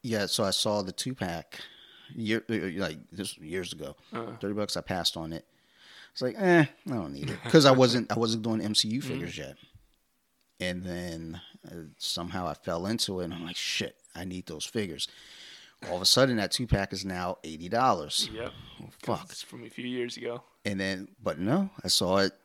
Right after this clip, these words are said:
Speaker 1: yesterday on Amazon. It was fifty, well, forty.
Speaker 2: Uh-huh.
Speaker 1: And I was like,
Speaker 2: Okay.
Speaker 1: "Get it now. Just get it. Do it."
Speaker 2: Yeah.
Speaker 1: And did it, and
Speaker 2: Oh, that brings up from Friday. Did you pre-order the, uh, the Watcher?
Speaker 1: No,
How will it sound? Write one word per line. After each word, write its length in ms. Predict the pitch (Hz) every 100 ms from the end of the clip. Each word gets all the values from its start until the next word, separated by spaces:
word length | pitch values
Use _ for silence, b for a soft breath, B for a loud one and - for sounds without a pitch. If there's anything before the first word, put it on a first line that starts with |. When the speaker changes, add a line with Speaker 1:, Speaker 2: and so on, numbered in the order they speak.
| _
Speaker 1:
yesterday 640 | 76 104 - 131 104 82 - _ -
on 140 | 95
Amazon. 540 | 131 170 120 98 71 - _ -
It 40 |
was 120 | -
fifty, 540 | - 120 110 - 92 - -
well, 140 | 87
forty. 460 | - 107 90 78 - _ _
Speaker 2:
Uh-huh. 200 | - 113 87
Speaker 1:
And 80 | 104
I 40 |
was 100 | 107
like, 140 | 95 -
Speaker 2:
Okay. 260 | 143 170 165
Speaker 1:
"Get 120 | 95
it 80 | 90
now. 200 | 87 -
Just 180 | 95 -
get 120 | 92
it. 80 | - _ _
Do 120 | 110 95
it." 40 | - _ _ _
Speaker 2:
Yeah. 160 | 127 139 - 85
Speaker 1:
And 240 | 87 85
did 160 | 98 110
it, 140 | - _ -
and 440 | 95 92 90 90 B B B -
Speaker 2:
Oh, 200 | 131 113
that 200 | 127 127
brings 240 | 139 127
up 320 | 139 - -
from 440 | - 131 123 120 110
Friday. 520 | - 131 127 117 113
Did 220 | 113 110
you 240 | 117 123 120
pre-order 520 | - 127 123 127 123
the, 320 | 120 120 117
uh, 320 | 117 113 113 - _ _ - _
the 80 | 123
Watcher? 420 | 123 120 - - - _ _ _ _ _ _ _ _ -
Speaker 1:
No, 340 | 90 85